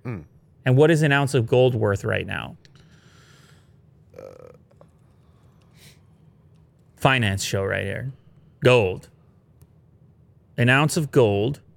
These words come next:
Speaker 2: two grand. Spot price. A kilo of gold, sixty-two thousand. So J P Morgan is basically saying, I suppose, that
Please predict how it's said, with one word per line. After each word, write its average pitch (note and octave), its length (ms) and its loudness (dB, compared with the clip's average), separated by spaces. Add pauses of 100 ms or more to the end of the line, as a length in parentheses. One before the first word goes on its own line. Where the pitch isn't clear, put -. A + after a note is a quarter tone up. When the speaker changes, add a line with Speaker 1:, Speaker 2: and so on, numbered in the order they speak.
Speaker 2:
two C#3 160 0
grand. G#2+ 500 0 (1000)
Spot - 600 -2
price. A2+ 640 0 (220)
A C3 60 0
kilo A3 500 4
of A#2+ 120 2
gold, B2 280 4
sixty-two D3 680 -2
thousand. G#2 540 -2 (300)
So D#3 120 2
J E3+ 240 4
P F3+ 160 0
Morgan E3 440 2
is C3 180 0
basically C#3+ 480 0
saying, B2 320 0
I A2 80 0
suppose, A#2 500 2
that G#2 160 -2